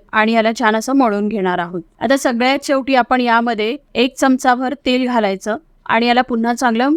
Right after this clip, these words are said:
मळून घ्यायचं आहे. तुम्ही याची चव घेऊन बघायची आहे. या पिठामध्ये जर मीठ कमी पडलं असेल तर ते व्यवस्थित ॲडजस्ट करायचं आहे, कारण आपण यामध्ये कुठलेच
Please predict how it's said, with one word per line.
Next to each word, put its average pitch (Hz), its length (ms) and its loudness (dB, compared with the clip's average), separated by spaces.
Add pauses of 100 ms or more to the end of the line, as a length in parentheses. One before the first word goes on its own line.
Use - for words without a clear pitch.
(160)
मळून 226 340 2
घ्यायचं 202 340 -2
आहे. 185 180 -4
तुम्ही 254 360 -4
याची 262 240 -2
चव 247 240 0
घेऊन 254 260 -4
बघायची 226 380 0
आहे. 233 260 0
या 233 120 0
पिठामध्ये 233 680 -2
जर 226 200 -2 (280)
मीठ 226 280 -2 (180)
कमी 240 220 0
पडलं 220 300 0
असेल 208 460 -2
तर 240 140 2
ते 240 280 -8
व्यवस्थित 233 460 -2
ॲडजस्ट 220 400 0
करायचं 214 320 0
आहे, 208 160 -2
कारण 226 220 0
आपण 226 220 -2
यामध्ये 233 360 2
कुठलेच 247 560 -4